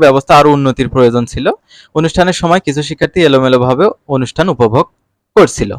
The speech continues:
তো আশা করি বুঝতে পেরেছো, এগুলো তোমরা প্র্যাকটিস করে যাবা, হান্ড্রেড পার্সেন্ট কমন পেয়ে যাবে ইনশাল্লাহ। তো শিক্ষার্থীরা ভালো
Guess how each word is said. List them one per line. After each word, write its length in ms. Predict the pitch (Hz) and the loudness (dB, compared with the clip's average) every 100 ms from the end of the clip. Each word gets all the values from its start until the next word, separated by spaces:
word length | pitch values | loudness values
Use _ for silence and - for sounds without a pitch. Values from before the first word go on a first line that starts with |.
| - _ _ _ _ _ _ _ - | -16 _ _ _ _ _ _ _ -2
তো 60 | 156 | 0
আশা 160 | 170 214 | 0 2
করি 120 | 214 220 175 | 2 2 2
বুঝতে 200 | - 196 | 0 2
পেরেছো, 240 | 185 147 240 208 | 4 4 4 4
এগুলো 180 | 175 190 190 | 4 2 0
তোমরা 160 | 196 185 | 0 2
প্র্যাকটিস 280 | 156 165 - | 0 -2 0
করে 120 | 165 147 | 2 4
যাবা, 140 | 175 214 | 2 2
হান্ড্রেড 220 | 156 156 | 0 -2
পার্সেন্ট 260 | 160 - 165 151 | -2 -4 -4 -2
কমন 220 | 135 143 | 0 0
পেয়ে 140 | 147 131 | 0 2
যাবে 120 | 127 123 | 4 4
ইনশাল্লাহ। 340 | 120 131 160 247 - | 2 -2 0 0 -2
তো 40 | 165 | -4
শিক্ষার্থীরা 360 | 185 190 202 180 | -4 -2 0 2
ভালো 120 | 165 | 2